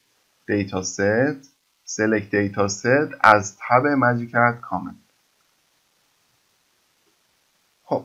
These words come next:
این پنجره باز می‌شه. ببینید فایل دیتا ست شما این آدرس وجود داره، سی پروگرام دیتا، ماجیک اد آر اس. حالا، اه، برای ما چون دو هزار و نوزده نصب بوده، اینم توی نصب من گفتم.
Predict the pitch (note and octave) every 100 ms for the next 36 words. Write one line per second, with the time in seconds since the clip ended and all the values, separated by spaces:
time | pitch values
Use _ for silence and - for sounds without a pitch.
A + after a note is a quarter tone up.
0 | - G3+ C4+ C4 D3+ D3+ D#3 C#3 E3 G#3
1 | B2+ A#2+ A#2+ A#2 D#3+ A3 G#3+ F#3+ - D#3
2 | F3 F#3+ C3+ B2 B2+ B2 B2 B2 B2 A#2+
3 | D3 - F#4+ - C3 B2+ C3 C3+ D3+ -
4 | G#2+ G2+ G#2 G2+ - F#2+ - F#2 - A2
5 | G2+ F#2 - - B2 A2 G#2+ A2+ B2+ C3
6 | C3 B2 C3 C3 B2+ B2+ C3+ - _ _
7 | _ G2 G#2+ G2+ G2+ G2+ G2 F#2+ - G2+
8 | A2 A#2+ C3+ C3 C3+ C3+ - - _ _
9 | _ _ G#2 G#2+ F#2 - G2 G2 F#2+ F2+
10 | _ _ _ _ _ _ - A2 A#2+ C3
11 | C3+ C3 A2+ G#2+ A2 A2+ A#2 A2 F#2+ G#2+
12 | A2 A2 G#2+ A2 A#2+ B2 C#3 C3+ C3+ C3+
13 | B2 A#2+ C3 B2+ C3 B2+ C3 B2+ - F2+